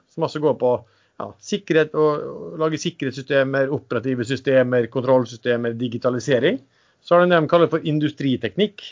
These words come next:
lage produksjonslinjer, logistikkløsninger, pakkemaskin. Så har de kraft, det vil si å bygge og rehabilitere kraftstasjoner og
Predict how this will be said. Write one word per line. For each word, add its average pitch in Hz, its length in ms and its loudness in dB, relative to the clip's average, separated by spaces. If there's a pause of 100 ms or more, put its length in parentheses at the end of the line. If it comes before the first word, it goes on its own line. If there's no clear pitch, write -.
lage 135 320 2
produksjonslinjer, 127 1200 -2
logistikkløsninger, 127 1120 -4 (480)
pakkemaskin. 139 640 0 (400)
Så - 160 0
har 147 80 4
de 147 80 -2
kraft, - 480 0
det 170 220 0
vil 165 100 -6
si 185 80 0
å 160 80 6
bygge 151 800 -2
og 135 180 6
rehabilitere 120 640 0
kraftstasjoner 120 800 -4
og 160 400 2